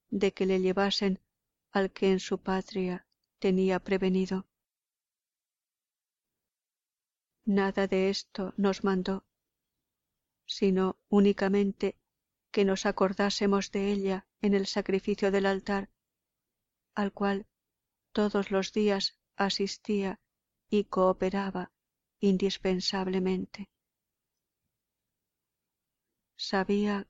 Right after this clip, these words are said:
que en él se ofrecía y sacrificaba aquella víctima santa, con cuya sangre se borró la cédula del decreto que había contra nosotros,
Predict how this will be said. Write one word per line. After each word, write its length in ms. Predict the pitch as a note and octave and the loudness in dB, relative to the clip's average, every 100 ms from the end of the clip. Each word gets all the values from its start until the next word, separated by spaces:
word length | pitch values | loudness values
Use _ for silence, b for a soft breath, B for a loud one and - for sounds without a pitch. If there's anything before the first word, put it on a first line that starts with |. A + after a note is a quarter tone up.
| - | -2
que 100 | G3 | 2
en 80 | F#3+ | 4
él 220 | G3+ G3+ | 4 2
se 180 | - G3 | 0 0
ofrecía 600 | F#3+ F#3 - A3 G#3 F#3+ | 0 -4 -4 -2 0 0
y 100 | G3 | -2
sacrificaba 920 | - F#3 G3 G3 F#3+ - G3+ G3 F#3+ - _ _ _ - | -4 -4 -4 -2 -4 -2 -4 -4 -8 -12 _ _ _ -6
aquella 440 | G3 - G#3 G3+ | -6 -2 0 2
víctima 600 | F#3+ G#3 - - G3 F3+ | 0 -2 -4 -2 0 0
santa, 580 | G3 G#3 G3 F#3+ - F#3 _ _ _ _ _ _ _ _ _ | -2 -2 -2 -4 -8 -12 _ _ _ _ _ _ _ _ _
con 160 | G#3 F#3 | 2 2
cuya 300 | - F#3+ F#3 | 0 -2 -2
sangre 520 | - G3+ F#3+ F#3+ F#3+ - _ _ _ _ _ | -2 0 0 -2 -6 -12 _ _ _ _ _
se 200 | - G3+ | -2 0
borró 480 | F#3 F#3 F#3+ F#3+ - | 2 2 2 0 -2
la 160 | F#3+ F#3 | -2 -2
cédula 580 | - G3 F#3+ F#3 F3+ F3+ | 0 -2 0 0 0 0
del 240 | F#3+ F#3 | 0 0
decreto 720 | F#3 F3 G3 F#3 - F3+ F3 _ | -2 -4 -2 -4 -2 -4 -4 _
que 180 | - F#3+ | -4 -2
había 300 | F#3 F#3+ F#3 | 0 0 0
contra 460 | F3+ F#3+ F3+ F#3+ F#3 | 0 0 0 0 0
nosotros, 680 | F#3 - F#3 G3 F#3+ F#3 | 0 0 -2 -2 -4 -6